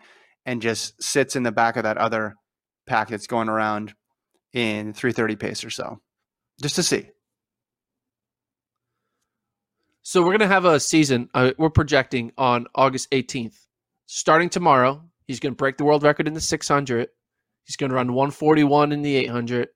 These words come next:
Speaker 2: and then he's gonna go out and run, like, a three thirty-two or three thirty-one in the fifteen hundred. That's a hell of a triple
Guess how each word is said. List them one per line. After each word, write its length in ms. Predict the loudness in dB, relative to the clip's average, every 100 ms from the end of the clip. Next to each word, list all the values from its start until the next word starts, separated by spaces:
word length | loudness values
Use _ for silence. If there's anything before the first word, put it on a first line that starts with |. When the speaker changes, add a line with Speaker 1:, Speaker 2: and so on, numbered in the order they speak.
| _ _ _
Speaker 2:
and 100 | -4
then 80 | -2
he's 140 | 0 0
gonna 180 | 0
go 240 | 4 6 8
out 220 | 8 4
and 160 | 2 0
run, 200 | 2 2
like, 260 | 2 0 0
a 340 | 0 0 -2 _ _ _ _ _ -20 -20 -4
three 420 | 2 4 4 2
thirty-two 1300 | 0 0 2 2 2 0 -2 _ -2 4 4 4 0 _
or 100 | -10
three 220 | -6 -4
thirty-one 500 | 0 0 0 -2 -4
in 60 | -6
the 60 |
fifteen 320 | -6 -8 -8 -14
hundred. 280 | -14 -14 -12 -6
That's 160 | 2
a 80 | 4
hell 240 | 6 6 6
of 100 | 4
a 40 |
triple 400 | 0 0 0 -8